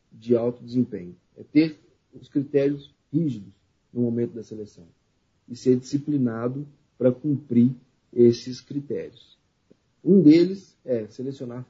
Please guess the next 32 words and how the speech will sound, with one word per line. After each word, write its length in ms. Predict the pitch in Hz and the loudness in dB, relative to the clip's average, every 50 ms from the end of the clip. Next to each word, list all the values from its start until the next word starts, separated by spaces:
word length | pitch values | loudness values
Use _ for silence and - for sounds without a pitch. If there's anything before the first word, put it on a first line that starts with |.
| _ | _
fêmeas 340 | - 120 113 120 139 143 160 156 _ _ _ | -16 -16 -16 -14 -16 -16 -18 -20 _ _ _
até 180 | 127 123 - 127 | -20 -14 -10 -10
no 100 | 127 135 | -8 -8
máximo 440 | 131 120 107 107 113 - - 117 117 | -8 -8 -10 -12 -16 -18 -20 -20 -18
cento 200 | - 113 110 - | -18 -20 -20 -20
e 40 | |
cinquenta 360 | _ 120 113 - 113 110 - 123 | _ -20 -20 -20 -20 -16 -16 -16
dias, 400 | 120 104 98 87 - - _ _ _ _ _ _ _ _ _ _ _ | -16 -16 -18 -20 -20 -20 _ _ _ _ _ _ _ _ _ _ _
porque 320 | _ 117 - - - 107 104 | _ -20 -14 -8 -6 -6 -6
se 100 | 104 104 | -6 -10
a 20 | |
gente 180 | 104 107 104 - | -14 -14 -14 -10
passa 240 | - 107 107 107 | -10 -10 -10 -10
a 40 | - - | -12 -14
selecionar 380 | 104 107 104 - 107 107 104 | -14 -14 -14 -14 -14 -14 -4
depois, 520 | 107 123 123 123 - 117 120 123 123 - _ _ _ _ _ _ _ _ | -2 -2 -2 -2 0 2 2 2 2 0 _ _ _ _ _ _ _ _
muito 200 | - 120 127 123 | 2 2 2 2
provavelmente 600 | - 123 117 107 110 113 113 113 117 120 120 127 | 2 0 0 0 -2 -8 -10 -10 -10 -10 -8 -10
a 20 | 127 | -12
gente 140 | 123 - | -10 -8
não 80 | 127 127 | -8 -4
vai 100 | 123 127 | -4 -4
ter 160 | 127 - 143 | -2 -2 -4
tempo 480 | 139 139 - - 127 127 131 131 131 135 | -4 -4 -2 0 2 2 2 0 -6 -12
pra 160 | 127 127 123 | -10 -8 -8
prepará-la 800 | 123 - 131 127 127 - 123 117 110 107 104 107 113 117 113 113 - _ _ _ _ _ | -6 -4 -6 -4 -4 -6 -6 -6 -8 -10 -10 -4 -2 -2 -2 -2 -6 _ _ _ _ _
adequadamente 1040 | - 110 113 110 - - - 113 110 113 107 104 101 101 101 110 117 - - 123 120 _ _ _ _ _ _ _ | -14 -10 -8 -8 -8 -4 -4 -4 -2 -2 -2 -4 -4 -4 -6 -8 -8 -10 -14 -18 -18 _ _ _ _ _ _ _
como 420 | - 113 110 110 113 117 120 117 - _ _ _ _ _ _ | 2 4 4 6 6 4 2 0 -4 _ _ _ _ _ _
uma 220 | 113 113 110 110 | -6 -4 -4 -2
matriz 840 | 107 110 110 110 110 - - 98 101 110 113 117 113 - - - - - - 104 104 135 - _ _ _ _ _ _ _ _ _ | -2 -4 -4 -6 -8 -10 -10 -8 -6 -4 -4 -6 -6 -10 -16 -20 -20 -20 -20 -20 -20 -20 -20 _ _ _ _ _ _ _ _ _
de, 220 | 110 101 107 107 | -14 -10 -10 -10
direcionada 1040 | 101 - - 101 101 101 107 107 110 113 117 - 120 104 101 95 98 101 110 110 104 | -10 -10 -14 -18 -10 -6 -2 0 0 0 0 -2 -2 -2 -2 -6 -6 -6 -6 -6 -6